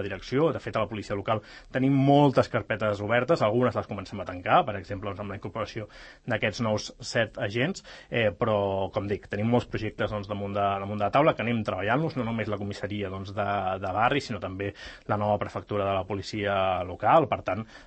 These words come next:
eh, com deia, ja seguim, eh, treballant i esperem que al llarg dels propers anys, doncs, veiem, doncs, eh, alguns fruits, doncs, d'aquests projectes.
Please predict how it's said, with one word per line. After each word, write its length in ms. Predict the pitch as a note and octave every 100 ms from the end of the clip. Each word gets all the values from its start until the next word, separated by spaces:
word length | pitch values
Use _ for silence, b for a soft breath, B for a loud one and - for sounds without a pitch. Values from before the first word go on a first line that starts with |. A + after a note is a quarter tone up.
| B
eh, 140 | G2+ F2+
com 160 | F#2+
deia, 140 | F#2+ F#2
ja 120 | D#2+
seguim, 440 | - F#2 F#2+ G2 G2+
eh, 400 | G2+ G2+ G2+ G2+ G2
treballant 460 | F#2+ G2+ A#2 D3
i 60 | B2+
esperem 500 | - - F#2 F#2+ G#2+
que 100 | A#2+
al 80 | G2
llarg 160 | F2+ F#2+
dels 80 |
propers 280 | G#2+ G2 F#2+
anys, 140 | F#2+ G#2
doncs, 180 | G#2+ -
veiem, 400 | A#2 G2+ F#2+ G2 - B B
doncs, 280 | A2+ G#2+ A2
eh, 100 | G#2+
alguns 560 | G2 F#2+ F#2+ G#2 G#2
fruits, 320 | - F#2+ G2 -
doncs, 160 | G#2+
d'aquests 260 | G2 F2+ -
projectes. 500 | G2+ F#2+ - G2 -